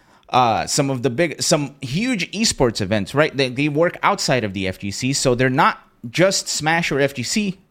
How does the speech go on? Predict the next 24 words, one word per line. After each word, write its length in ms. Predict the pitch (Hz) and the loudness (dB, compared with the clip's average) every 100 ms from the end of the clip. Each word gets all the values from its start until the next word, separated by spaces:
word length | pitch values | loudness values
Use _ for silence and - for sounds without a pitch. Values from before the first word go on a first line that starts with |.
| _ - | _ -6
adjacent. 520 | 120 123 - 147 - | 0 2 2 -4 2
They're 140 | 143 | 2
esports, 760 | 151 220 - - 107 - - - _ _ - | 2 0 0 0 -2 -4 -12 -14 _ _ 0
right? 260 | 120 127 - _ | 0 0 -6 _
Like, 180 | 117 110 | -6 -2
they 120 | 113 | -2
have, 460 | 110 104 92 101 - - - - - | 0 0 0 -4 -10 -18 -20 -20 -2
uh, 400 | 113 101 87 67 - _ | 2 4 2 -2 -12 _
C 220 | - 156 | -2 2
S 120 | 147 | 2
G 80 | - | 2
O 120 | 220 | 2
summits. 380 | 202 143 117 101 | 4 2 0 -4
They've 140 | 117 110 | -6 -2
had 200 | 123 131 | -2 2
Valorant 340 | 247 220 147 | 0 0 -2
summits. 320 | 139 120 107 - - _ _ _ | -2 -2 -6 -12 -18 _ _ _
Have 200 | - 147 | -4 -2
they 80 | 214 | 2
had 160 | 226 208 | 2 2
Valorant 300 | 202 202 196 | 0 0 0
summits? 260 | 185 156 - - | -2 -4 -12 -14
Anyway, 320 | - 190 92 - _ - - - | -2 0 0 -4 _ -20 -8 2
uh, 440 | 135 123 98 71 | 4 4 2 -2